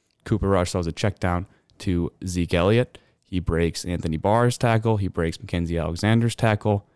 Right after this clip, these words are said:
And then he runs through Cam Dantzler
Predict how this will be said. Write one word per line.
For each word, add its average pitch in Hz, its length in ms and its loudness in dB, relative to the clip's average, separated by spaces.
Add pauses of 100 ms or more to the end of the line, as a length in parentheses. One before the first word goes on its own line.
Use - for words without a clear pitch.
(240)
And 92 140 0
then 90 80 2
he 87 80 2
runs 92 400 2
through 92 420 0 (240)
Cam 87 280 0
Dantzler 98 480 -2